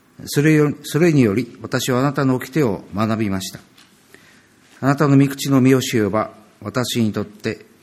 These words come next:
幾千もの金銀に勝ります。一言お祈りいたします。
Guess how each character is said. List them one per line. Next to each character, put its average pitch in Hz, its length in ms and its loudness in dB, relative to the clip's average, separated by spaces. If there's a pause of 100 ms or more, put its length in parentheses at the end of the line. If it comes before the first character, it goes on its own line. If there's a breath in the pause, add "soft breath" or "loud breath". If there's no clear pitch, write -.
(200)
幾 - 180 -10
千 165 300 0
も 165 100 0
の 123 140 -2
金 123 340 -2
銀 117 220 0
に 147 180 -4
勝 85 300 -12
り 80 80 -10
ま 82 120 -8
す。 - 360 -12 (2000 loud breath)
一 - 80 -10
言 98 220 -4
お - 20 0
祈 90 180 -4
り 80 60 -12
い - 20 -18
た - 120 -14
し - 120 -12
ま 64 160 -8
す。 - 320 -10